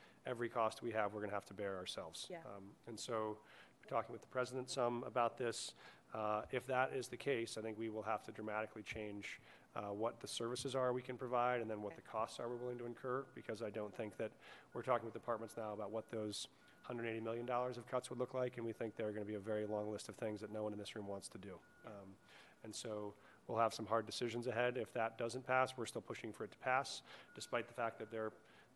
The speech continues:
Speaker 1: things that we wanted that aren't in there. We want long-term immigration reform. We want a path to citizenship for dreamers. We want asylum for folks that have been here for twenty-five years and working.
Speaker 2: Absolutely.
Speaker 1: Um, uh, and we also want an immediate increase in work authorization for folks that are here in Denver trying to work,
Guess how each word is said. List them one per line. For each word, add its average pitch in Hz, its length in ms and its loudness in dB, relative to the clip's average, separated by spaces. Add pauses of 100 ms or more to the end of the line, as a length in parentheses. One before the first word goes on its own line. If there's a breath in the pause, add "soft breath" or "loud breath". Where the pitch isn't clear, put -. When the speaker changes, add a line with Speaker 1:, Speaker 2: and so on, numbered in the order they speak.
(140)
Speaker 1:
things 123 220 4
that 113 100 2
we 120 100 4
wanted 113 300 4
that 107 100 -2
aren't 110 160 4
in 123 60 0
there. 127 200 4
We 113 120 0
want 110 240 2
long-term 117 280 0
immigration 117 380 0
reform. 113 340 0
We 110 100 0
want 113 300 2
a 117 40 -10
path 113 280 0 (300)
to 110 240 2
citizenship 110 520 -2
for - 60 -2
dreamers. 110 460 0
We 113 100 -4
want 110 260 2
asylum 113 360 2
for 104 80 -8
folks 110 180 -2
that - 60 -8
have 107 60 -2
been 107 100 0
here 104 80 -2
for 107 80 -8
twenty-five 110 420 -2
years 107 180 -2
and 107 80 -2
working. 104 380 0
Speaker 2:
Absolutely. 156 440 -8
Speaker 1:
Um, 107 360 10 (480 loud breath)
uh, 110 280 2
and 127 180 8
we 123 120 8
also 117 280 6
want 113 240 4
an 110 80 -4
immediate 110 440 0
increase 117 380 -2
in 110 80 -4
work 107 200 0
authorization 104 580 -2
for 107 80 -6
folks 107 240 -4
that 107 100 -6
are 101 40 -2
here 107 160 0
in 104 60 -2
Denver 101 200 -4
trying 104 320 -2
to 101 60 -4
work, 98 300 -2